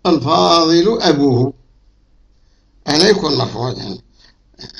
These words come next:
وإن كان المنعوت منصوبا كان النعت منصوبا، نحو: "رأيت محمدا الفاضل". وكان يقول: "رأيت م-،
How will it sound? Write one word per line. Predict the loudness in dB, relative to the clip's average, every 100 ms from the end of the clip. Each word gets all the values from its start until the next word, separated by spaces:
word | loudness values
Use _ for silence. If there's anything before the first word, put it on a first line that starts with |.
| -20 _ _ _ _ _ _ _ _ _ _ _
وإن | -4 0 2 2 2
كان | 2 6 6
المنعوت | 6 6 6 6 6 6
منصوبا | 4 4 2 0 0 0 -2 -4 _ _ _ -20 -18 -16 -18 _ _ -6
كان | 0 4 4
النعت | 4 4 2 -2 -4
منصوبا، | -4 -4 -4 -6 -6 -10 _ _ _ _ _ _ _ _ _ _ _ _ _ _ -4
نحو: | 0 2 4
"رأيت | 4 2 4 4 4
محمدا | 2 0 -2 2 2 2 0 0 -2 -6 -6
الفاضل". | -6 -4 -4 -2 -2 -4 -6 -10 _ _ _ _ _ _ _ _ _ _ _ -10
وكان | 0 4
يقول: | 4 4 4
"رأيت | 4 4 4
م-، | 4 2 2